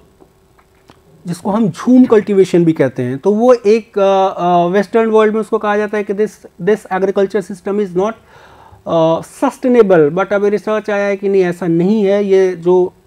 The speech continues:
उस टाइम के हिसाब से जब ये चीज़ें शुरुआत हुई थी, जब इनका इंसेप्शन हुआ था, तो उस समय बहुत ही लॉजिकल थी। आज हमारा इन्वायरमेंटल, अ, डिग्रेडेशन इतना ज़्यादा हो गया है कि हम उसको अलग लेंस से देखते हैं, उसका कॉस्ट बेनिफिट एनालिसिस करते हैं। But slash and burn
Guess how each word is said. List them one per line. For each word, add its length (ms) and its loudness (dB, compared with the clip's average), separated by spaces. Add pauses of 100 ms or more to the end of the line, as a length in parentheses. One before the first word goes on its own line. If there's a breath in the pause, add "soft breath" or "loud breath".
(220)
उस 300 -2
टाइम 280 0
के 140 -2
हिसाब 300 -2
से 160 -6
जब 220 -2
ये 100 -2
चीज़ें 320 -4
शुरुआत 640 -2
हुई 240 0
थी, 80 -2
जब 320 -6
इनका 420 -2 (300 loud breath)
इंसेप्शन 580 0
हुआ 200 4
था, 160 -8
तो 140 -6
उस 180 -2
समय 180 2
बहुत 380 -4
ही 40 2
लॉजिकल 560 2
थी। 240 -6 (360 loud breath)
आज 220 0
हमारा 240 2
इन्वायरमेंटल, 680 2 (160)
अ, 120 -2
डिग्रेडेशन 540 0
इतना 240 -4
ज़्यादा 280 -2
हो 120 -2
गया 100 -4
है 60 -4
कि 120 -6
हम 180 -2
उसको 240 -4
अलग 360 0
लेंस 320 0
से 80 0
देखते 360 -2
हैं, 80 0
उसका 220 -6
कॉस्ट 340 -4
बेनिफिट 340 -4
एनालिसिस 520 -2
करते 300 -6
हैं। 100 -4 (340 loud breath)
But 120 0
slash 400 -2
and 160 -4
burn 220 4